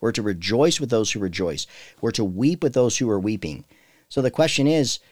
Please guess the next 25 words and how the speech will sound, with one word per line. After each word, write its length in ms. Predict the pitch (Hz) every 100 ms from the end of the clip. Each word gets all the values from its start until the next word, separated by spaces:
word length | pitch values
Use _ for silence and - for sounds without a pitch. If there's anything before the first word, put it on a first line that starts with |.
| _ -
you 120 | 120
know, 100 | 120
what 220 | 110 -
Paul's 280 | - 127 120
telling 300 | - 135 151
them 100 | 107
in, 120 | 98
in 240 | 95 104 98
First 260 | 131 127
Corinthians, 540 | - 139 143 101 95 120
you 60 |
guys 260 | 131 147 135
are 40 |
not 220 | 127 123 98
doing 240 | 143 190
that. 240 | 82 67 -
You 120 | 117
guys 280 | 151 147 123
are 40 |
persecuting 680 | 98 - 185 160 - 123 98
one 100 | 87
another. 240 | 82 73 69
You 160 | 117
guys 320 | 139 135 117
are, 240 | 107 95